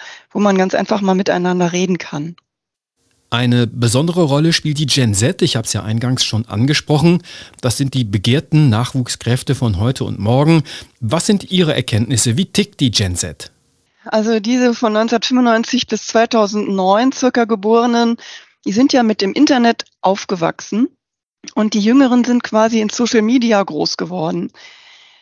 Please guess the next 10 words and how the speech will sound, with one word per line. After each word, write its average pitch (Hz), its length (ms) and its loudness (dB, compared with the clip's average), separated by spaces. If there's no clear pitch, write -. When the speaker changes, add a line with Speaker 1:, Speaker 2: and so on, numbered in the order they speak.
Speaker 1:
Das - 140 -10
heißt 220 380 0
logischerweise, 233 640 2
dass 196 200 -2
denen 254 240 0
die 196 120 -6
Digitalisierung 226 920 0
total 233 460 0
wichtig 220 380 -4
ist. - 340 -10